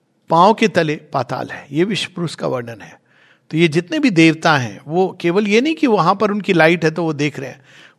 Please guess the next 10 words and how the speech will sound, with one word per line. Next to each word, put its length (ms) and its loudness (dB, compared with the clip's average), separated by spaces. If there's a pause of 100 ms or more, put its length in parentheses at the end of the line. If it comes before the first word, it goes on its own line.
वो 80 -2
प्रकाश 400 2
ऐसा 200 2
है 80 6
जो 100 0
एकदम 720 4
गहराई 360 6
में 120 2
जाकर 320 2
के 220 -8